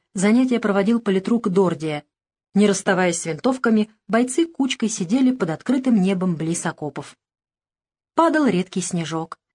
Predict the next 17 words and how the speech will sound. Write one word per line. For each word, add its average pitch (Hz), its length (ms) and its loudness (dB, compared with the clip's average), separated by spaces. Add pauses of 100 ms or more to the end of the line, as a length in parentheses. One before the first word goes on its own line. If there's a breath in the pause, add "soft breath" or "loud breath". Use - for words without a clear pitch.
(260)
На 196 120 2
темной 190 360 2
хвое 196 520 0 (180)
появились 254 500 2
первые, 196 540 -2 (120)
еще 220 240 -2
просвечивающие 202 1000 -2
белые 160 360 -4
мазки. 156 460 -8 (1120)
Вокруг 254 400 2
все - 220 -2
было 254 200 4
тихо, 190 600 -6 (400)
но 196 100 4
каждый 190 380 0
посматривал 190 720 0
вдаль 208 360 0